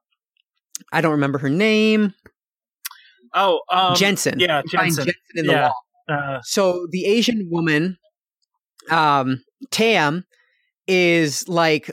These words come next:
Speaker 1: she leans in toward the wall, and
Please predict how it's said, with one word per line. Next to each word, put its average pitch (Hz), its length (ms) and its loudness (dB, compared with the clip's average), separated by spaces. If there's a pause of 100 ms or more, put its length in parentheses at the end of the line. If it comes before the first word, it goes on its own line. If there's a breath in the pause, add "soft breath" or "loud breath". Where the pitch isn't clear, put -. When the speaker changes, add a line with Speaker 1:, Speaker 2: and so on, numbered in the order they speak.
Speaker 1:
she 202 220 -2
leans 226 680 0
in 226 260 2
toward 196 360 0
the 175 100 0
wall, 156 600 0 (180 soft breath)
and 175 160 -2